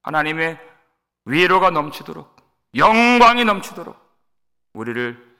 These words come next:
구원해 주신 것은 그 하나님이 얼마나 은혜로우신 분이시며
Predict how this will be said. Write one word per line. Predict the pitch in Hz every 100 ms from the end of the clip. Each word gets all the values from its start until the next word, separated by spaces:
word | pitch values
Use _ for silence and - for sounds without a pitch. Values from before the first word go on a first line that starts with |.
| _ _ _ _
구원해 | 110 117 110
주신 | 113 - 98
것은 | 98 117 107 _ _ _ _ _ _ _ _ _ _ _ _ _
그 | 120
하나님이 | 135 135 127 117 135 151 _ _ _ _ -
얼마나 | 117 135 143 147 143 147 151 160 151 - - _ _ _ _ _ _ _ _ _ 107
은혜로우신 | 123 143 143 139 135 135
분이시며 | 127 123 131 127 131 135